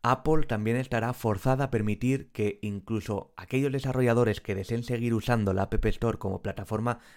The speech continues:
donde alojar su aplicación puedan incluir sistemas de pagos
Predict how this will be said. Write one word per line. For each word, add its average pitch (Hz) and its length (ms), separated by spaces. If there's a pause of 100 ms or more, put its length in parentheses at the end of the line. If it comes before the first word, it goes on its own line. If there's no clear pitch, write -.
donde 98 320
alojar 101 320
su 113 80
aplicación 113 680 (540)
puedan 143 300
incluir 123 440
sistemas 127 540
de 113 100
pagos 120 440